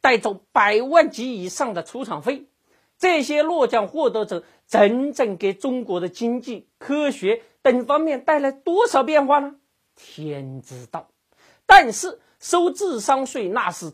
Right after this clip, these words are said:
真真切切的，除了像谢克曼那样啊，不断为骗子公司微商站台以外啊，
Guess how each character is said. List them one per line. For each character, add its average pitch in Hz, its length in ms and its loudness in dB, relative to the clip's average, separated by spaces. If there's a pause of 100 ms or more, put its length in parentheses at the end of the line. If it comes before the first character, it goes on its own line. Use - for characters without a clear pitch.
真 262 400 -2
真 226 240 -4
切 214 260 -6
切 175 220 -4
的， 143 120 -14 (420)
除 339 240 4
了 330 140 10
像 302 260 4
谢 320 320 2
克 240 140 -4
曼 285 340 0
那 269 280 0
样 226 200 0
啊， 170 100 0
不 262 380 -6
断 240 380 2
为 247 200 -4
骗 294 460 0
子 202 160 -8
公 247 320 -4
司 247 280 -8
微 277 280 -4
商 254 320 -6
站 214 240 -4
台 151 220 -6
以 190 180 -6
外 185 280 0
啊， 165 400 6